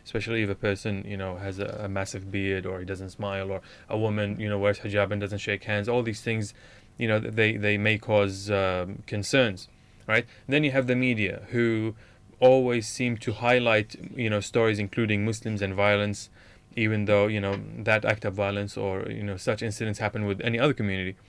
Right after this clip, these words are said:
And then you have politicians as well, which, as we've spoken about before, they have their own ideas of trying to catch up with, you know, Western, uh, um, policies.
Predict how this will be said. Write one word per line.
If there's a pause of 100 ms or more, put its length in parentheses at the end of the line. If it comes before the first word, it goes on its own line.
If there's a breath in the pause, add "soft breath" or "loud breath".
(260 soft breath)
And
then
you
have
politicians
as
well,
which,
as
we've
spoken
about
before, (340 loud breath)
they
have (200)
their
own
ideas
of
trying
to
catch
up
with,
you
know,
Western,
uh,
um,
policies.